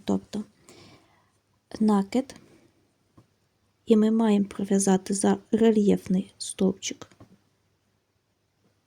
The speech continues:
з накидом пишний стовпчик. То цей стовпчик пишний ми пропускаємо, за наступний в'яжемо. Перший витягнули накид,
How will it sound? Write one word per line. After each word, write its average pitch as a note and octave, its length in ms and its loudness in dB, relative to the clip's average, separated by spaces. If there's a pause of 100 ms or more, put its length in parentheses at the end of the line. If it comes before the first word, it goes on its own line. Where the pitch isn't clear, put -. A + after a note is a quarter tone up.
(260)
з A3+ 220 -4
накидом D4+ 480 0 (920)
пишний G#3+ 400 2
стовпчик. - 580 -6 (200)
То - 160 -20
цей G#3 220 -2
стовпчик G3 420 -10 (100)
пишний G3+ 320 -2
ми G3 80 2
пропускаємо, E4 720 -6 (140)
за B3+ 260 -4
наступний B3 680 -4
в'яжемо. G3 360 -2 (760)
Перший G3+ 440 -2
витягнули A3+ 680 -4
накид, G3+ 500 -6